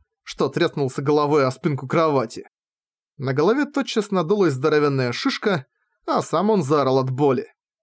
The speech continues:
"Потише! В деле ты или нет, решать будет Сусу. Если у тебя нет настоящего таланта, так ты нам и не нужен", со смехом сказал Ван Джен.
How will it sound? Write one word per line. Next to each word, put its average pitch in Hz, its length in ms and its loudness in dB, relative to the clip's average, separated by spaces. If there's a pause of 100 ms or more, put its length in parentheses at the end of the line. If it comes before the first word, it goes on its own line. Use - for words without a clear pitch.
(160)
"Потише! 147 600 0 (400)
В 127 160 -4
деле 226 240 2
ты 226 180 2
или 190 140 4
нет, 220 340 0 (240)
решать 147 420 0
будет 165 280 0
Сусу. - 640 -2 (260)
Если 135 280 0
у 151 80 2
тебя 156 200 0
нет 175 200 -2
настоящего 151 560 0
таланта, 170 600 0 (380)
так 135 200 -4
ты 254 100 0
нам 302 180 2
и 311 40 2
не 294 100 2
нужен", 240 340 0 (520)
со 156 200 -2
смехом 139 380 -2
сказал 143 380 0
Ван 143 220 0
Джен. 123 320 -4